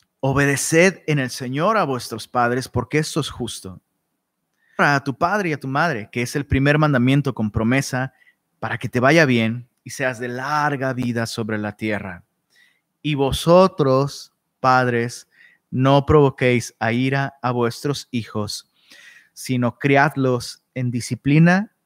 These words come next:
y amonestación del Señor". Precioso Padre Celestial, te damos gracias por esta porción de tu palabra.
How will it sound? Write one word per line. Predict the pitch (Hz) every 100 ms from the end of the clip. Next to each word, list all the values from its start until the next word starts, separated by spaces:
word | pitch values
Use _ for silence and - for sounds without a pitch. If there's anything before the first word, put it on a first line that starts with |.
| _ _ _
y | 131
amonestación | 123 117 113 113 - 113 - 123 123
del | 107
Señor". | - 101 104 104 107 - _ - - _ _ -
Precioso | 123 - 147 160 151 156 -
Padre | 147 139 147
Celestial, | 135 123 110 - 127 135 147
te | 131
damos | 123 117 113 120
gracias | 123 135 139 147 143
por | - 123
esta | 117 120 107 _ _ _ _ _ -
porción | 117 - 151
de | 156
tu | 120
palabra. | 123 120 120 120 151 165